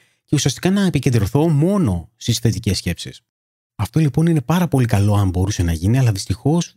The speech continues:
δεν γίνεται. Και δεν πρέπει να γίνει ακριβώς έτσι. Ο λόγος είναι απλός. Όπως έχουμε πει και σε παλιότερο επεισόδιο, θα πρέπει να είσαι πρόθυμος και έτοιμος να αισθανθείς οποιοδήποτε συναίσθημα.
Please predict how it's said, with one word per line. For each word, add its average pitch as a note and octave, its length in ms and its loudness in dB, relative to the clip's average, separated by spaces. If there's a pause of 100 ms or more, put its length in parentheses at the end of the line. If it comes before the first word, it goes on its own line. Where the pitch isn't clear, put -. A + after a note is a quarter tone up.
δεν A#2 300 0
γίνεται. E2 480 -2 (340)
Και - 120 0
δεν D#3+ 140 2
πρέπει F#3+ 260 -2
να F#2+ 80 2
γίνει E2+ 260 -2
ακριβώς E2 380 -6
έτσι. D#2+ 300 -8 (760)
Ο A2+ 120 2
λόγος B2 320 2
είναι A#2+ 120 2
απλός. E2+ 400 -4 (320)
Όπως E3 260 -2
έχουμε A#2 200 0
πει C3 120 0
και - 60 -8
σε - 120 -2
παλιότερο F#2+ 400 0
επεισόδιο, F2 420 -6
θα F#2+ 120 -6
πρέπει B2 240 -2
να C3+ 100 2
είσαι G#2+ 640 -2
πρόθυμος A2+ 600 0
και F#2+ 120 -4
έτοιμος G#2+ 480 0
να A2 140 2
αισθανθείς G2+ 600 0
οποιοδήποτε B2 920 0
συναίσθημα. F#2 640 -2